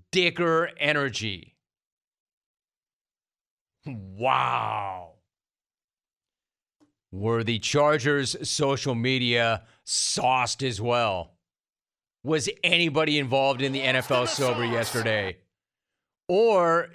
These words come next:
did clones, I know there's a lot of wild crap going on on Twitter right now. Were the clones somehow able to hack into the Chargers Twitter account? Because that sounds exactly like something one of y'all would tweet.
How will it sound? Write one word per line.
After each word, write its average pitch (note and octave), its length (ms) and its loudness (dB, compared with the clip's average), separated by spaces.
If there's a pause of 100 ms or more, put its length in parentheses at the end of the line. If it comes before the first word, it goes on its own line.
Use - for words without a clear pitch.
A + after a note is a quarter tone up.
did C3+ 300 -2
clones, D#3 920 0 (280)
I C3 80 -2
know D3+ 120 0
there's C#3 200 -2
a C#3 60 0
lot C3 280 0
of G#2+ 160 -2
wild B2 420 0
crap C3+ 380 0
going B2+ 240 -2
on A#2 160 2
on A#2 140 -2
Twitter A#2 320 -4
right G2+ 240 -4
now. F#2+ 340 -6 (1300)
Were D#3 520 0
the C#3+ 120 -4
clones A#3+ 560 0
somehow G3+ 520 0
able E3+ 440 -2
to C#3+ 240 -4
hack D#3 460 0 (100)
into A#2+ 680 -4 (340)
the C#3 100 -4
Chargers C3+ 540 0
Twitter A2+ 320 -2
account? G2+ 480 -6 (400)
Because D3 160 -4
that G3 180 0
sounds G3 280 -2
exactly D3 680 0
like D3+ 180 0
something C#3 600 -2
one C#3+ 220 2
of A2 180 -4
y'all B2 420 2
would G#2 160 -6
tweet. A2+ 480 -8